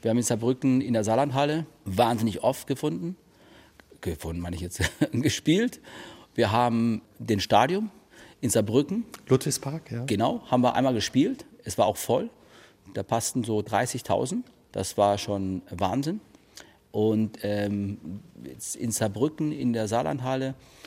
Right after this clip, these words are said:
Speaker 1: haben wir einmal den sogenannten Europa Award.
Speaker 2: Die Goldene
Speaker 1: Äh,
Speaker 2: Europa war das,
Speaker 1: genau.
Speaker 2: glaub ich, ne?
Speaker 1: Und, äh, vierundzwanzigster zehnter, warte mal, falscher Termin.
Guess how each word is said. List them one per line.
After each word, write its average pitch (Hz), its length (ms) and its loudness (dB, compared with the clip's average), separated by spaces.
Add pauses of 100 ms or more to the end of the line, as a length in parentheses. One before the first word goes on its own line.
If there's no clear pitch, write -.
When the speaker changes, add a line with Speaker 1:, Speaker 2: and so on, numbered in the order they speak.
(180)
Speaker 1:
haben 113 220 -2
wir 110 440 0
einmal 117 380 0
den 107 300 0 (300)
sogenannten 107 600 -4 (480)
Europa 110 440 -2
Award. 110 540 -2 (300)
Speaker 2:
Die 107 60 -4
Goldene 107 260 2
Speaker 1:
Äh, 113 40 0
Speaker 2:
Europa 113 340 -2
war 107 80 -8
das, - 20 -8
Speaker 1:
genau. 107 220 4
Speaker 2:
glaub 95 200 -6
ich, 107 80 -10
ne? 110 100 -8 (260)
Speaker 1:
Und, 110 640 0
äh, 101 400 -4 (340)
vierundzwanzigster 131 1120 -2 (500)
zehnter, 143 720 -2 (320)
warte 101 140 -2
mal, 143 240 -2 (540)
falscher 120 320 2
Termin. 131 380 0